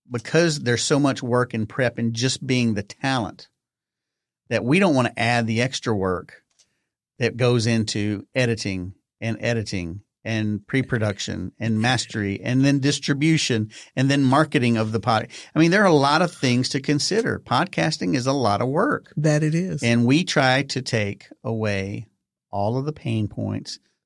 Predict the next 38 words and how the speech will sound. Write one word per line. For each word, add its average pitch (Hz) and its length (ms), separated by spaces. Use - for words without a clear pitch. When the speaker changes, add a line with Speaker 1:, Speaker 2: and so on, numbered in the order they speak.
Speaker 1:
so 104 60
that - 100
you 113 140
come 120 240
in 110 240
and 107 180
do 107 120
what 120 140
you 110 140
do 110 140
best 95 440
and 101 200
let 95 160
us 113 140
do 113 180
what 110 100
we 110 120
do 104 180
best. 98 380
And 104 160
we, 107 140
it's 113 260
a 104 100
wonderful 117 580
relationship. - 760
Speaker 2:
I 240 100
love 247 300
it. 165 200
I'm 190 140
not 220 160
changing 208 460
anything. 202 500
Okay. 202 400
I, 180 240
I'm 214 160
okay 247 300
with 214 180
this - 220